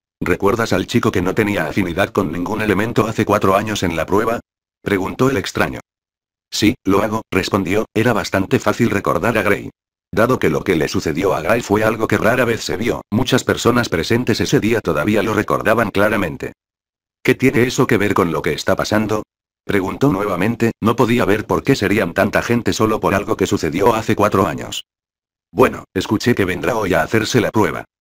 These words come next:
Mucha gente no regresó entonces ni se enteró de lo sucedido por otros. Así que esta vez todos querían ver qué pasaría",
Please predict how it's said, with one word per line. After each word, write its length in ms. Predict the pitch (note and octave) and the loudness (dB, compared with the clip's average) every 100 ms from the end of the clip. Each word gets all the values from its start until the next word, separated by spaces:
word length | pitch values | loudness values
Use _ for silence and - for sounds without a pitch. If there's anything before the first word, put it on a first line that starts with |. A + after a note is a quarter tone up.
| _ _ - | _ _ -4
Mucha 280 | G#2+ G2+ | -4 -2
gente 320 | - A#2+ A2+ G2 | -2 -2 0 0
no 80 | |
regresó 440 | G2+ G2 G2 G#2+ G#2 | 0 0 0 0 -2
entonces 440 | F#2+ C#3 C#3+ C3 | 2 0 0 -2
ni 100 | E2+ | -2
se 180 | F#2+ E2 | -2 -2
enteró 300 | D#2 E2+ F2+ | -2 0 2
de 100 | A2 | 0
lo 100 | G#2 | -2
sucedido 440 | F#2+ G2+ G2 A2 | -2 -2 -2 0
por 140 | F2+ D#2+ | 0 -2
otros. 400 | - A#1+ - - _ _ _ - | -2 -8 -8 -12 _ _ _ -4
Así 240 | F#2 C3+ | 0 2
que 120 | B2 | 2
esta 200 | A2+ - | 0 0
vez 180 | A2+ C3 | 0 0
todos 280 | - G#2+ - | -2 -2 -2
querían 320 | F#2 D#2+ D#2+ | -2 -2 -2
ver 180 | F2+ G#2 | 0 0
qué 140 | - A2 | 0 0
pasaría", 540 | A#2 - E2 G#2+ A2 | 0 0 0 0 -4